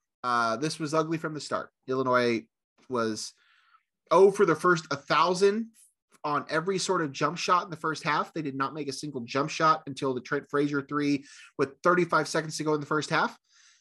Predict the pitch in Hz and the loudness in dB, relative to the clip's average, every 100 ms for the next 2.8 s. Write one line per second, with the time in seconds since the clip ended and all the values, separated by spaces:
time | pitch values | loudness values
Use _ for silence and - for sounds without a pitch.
0 | _ - 110 107 107 104 101 98 _ 139 | _ -6 -2 0 0 -2 -6 -10 _ 0
1 | 131 120 - 156 160 135 151 160 202 220 | 0 0 -2 2 2 0 -4 -2 -4 -4
2 | 131 117 - 156 151 185 214 | -8 -10 -8 -2 0 0 -4